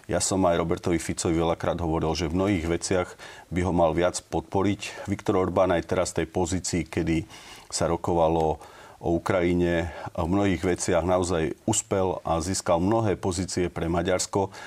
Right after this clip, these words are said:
Pre mňa je najdôležitejšia vec, že málo sa tu hovorí o našej energetickej závislosti aj pri, eh, jadrovom palive.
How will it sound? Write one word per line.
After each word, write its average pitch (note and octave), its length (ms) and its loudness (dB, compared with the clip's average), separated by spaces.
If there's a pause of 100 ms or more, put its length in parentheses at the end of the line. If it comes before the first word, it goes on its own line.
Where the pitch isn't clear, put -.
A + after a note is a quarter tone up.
(100)
Pre A2+ 160 0
mňa C#3+ 160 6
je A2 160 6
najdôležitejšia G#2+ 720 2 (300)
vec, F#2 420 0
že F2+ 400 0 (640)
málo B2 240 4
sa A2+ 180 -2
tu F#2+ 160 0
hovorí G2+ 400 4
o F2+ 160 2
našej F2 400 2
energetickej F2+ 640 -2
závislosti F2 580 0
aj D#2 140 -2
pri, D#2+ 300 0
eh, - 20 -12 (1120)
jadrovom E2+ 480 0
palive. G2 400 2